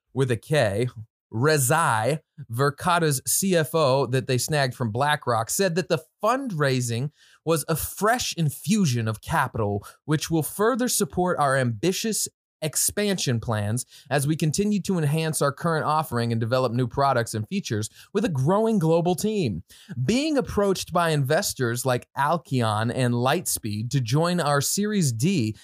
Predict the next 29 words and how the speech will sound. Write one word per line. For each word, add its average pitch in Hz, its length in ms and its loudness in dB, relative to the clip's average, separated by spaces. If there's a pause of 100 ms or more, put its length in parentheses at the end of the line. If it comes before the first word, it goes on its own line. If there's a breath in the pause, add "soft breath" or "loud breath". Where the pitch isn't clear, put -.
is 180 160 0
further 277 460 0
validation 143 960 0
that 143 120 2
our 190 200 2
now 175 380 0
twenty 220 420 -2
thousand 196 460 0
customers 143 580 -2 (260 loud breath)
love 123 360 2
what 120 160 2
we're 123 120 2
building. 117 600 0
<laughs> - 40 -20 (840 loud breath)
Okay. 110 480 -2 (420 loud breath)
I'm 226 260 2
gonna 220 260 2
be 170 140 2
good 127 300 0
to 117 100 -2
you, 107 340 -2
listeners, 113 720 -2
and 117 140 0
I'm 127 100 0
gonna 143 240 2
avoid 139 420 0
the 156 80 2
rant, 123 500 -2 (120)
okay? 135 380 0